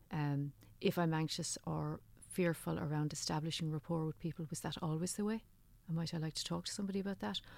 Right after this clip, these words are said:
Or is that as a result of an event that happened in my life? And how might I like to re-establish trust and maybe just very gently, one step at a time? Um,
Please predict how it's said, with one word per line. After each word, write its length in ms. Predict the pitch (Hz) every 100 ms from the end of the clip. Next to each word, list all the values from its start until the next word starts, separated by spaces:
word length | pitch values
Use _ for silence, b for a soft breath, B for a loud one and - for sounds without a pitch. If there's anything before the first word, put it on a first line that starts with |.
| B B B
Or 140 | - 180
is 120 | 160
that 180 | 165 156
as 100 | 165
a 60 |
result 460 | 160 156 165 - -
of 140 | - 160
an 80 | 156
event 400 | 147 165 156 -
that 100 | 151
happened 340 | 165 156 170
in 80 | 160
my 160 | 147 147
life? 300 | 143 147 - B B B B
And 160 | 156 143
how 180 | 170
might 280 | 165 156 147
I 80 | 156
like 240 | 143 147
to 340 | - - 156 147 B B B B
re-establish 640 | 208 208 - 190 175 165
trust 500 | - 175 147 - - - -
and 100 | 165
maybe 220 | 165 165
just 180 | 160 156
very 340 | 156 180 185 196
gently, 380 | 180 175 -
one 180 | 165 165
step 280 | 160 170 147
at 100 | 160
a 60 | 151
time? 420 | - 156 151 147 - B B B B B -
Um, 420 | 160 151 151 151